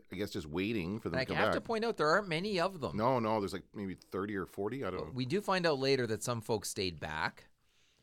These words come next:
Speaker 2: but, um, so he's taken them to the cave. I thought this was a bad idea. I thought something was gonna come out of the cave.
Speaker 1: Yeah, I mean, mm,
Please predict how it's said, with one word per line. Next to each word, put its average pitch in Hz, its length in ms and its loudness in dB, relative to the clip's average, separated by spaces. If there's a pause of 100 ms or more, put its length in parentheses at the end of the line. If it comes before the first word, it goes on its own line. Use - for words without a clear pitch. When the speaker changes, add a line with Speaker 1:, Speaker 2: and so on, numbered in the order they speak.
(100)
Speaker 2:
but, 113 300 0
um, 104 180 -2
so 117 100 -6
he's 113 240 -6
taken 131 300 -4
them 113 120 -4
to - 80 -10
the 90 120 -4
cave. 95 460 0
I 120 120 2
thought 185 200 4
this 147 140 4
was 143 140 2
a 127 60 2
bad 113 240 8
idea. 104 320 4
I 98 40 2
thought 120 200 2
something 120 200 -2
was 107 120 -2
gonna 104 160 0
come 208 180 -2
out 101 80 2
of 95 60 -4
the 95 80 -2
cave. 87 460 -4
Speaker 1:
Yeah, 123 340 10 (120)
I 110 80 2
mean, 113 300 2
mm, 95 240 0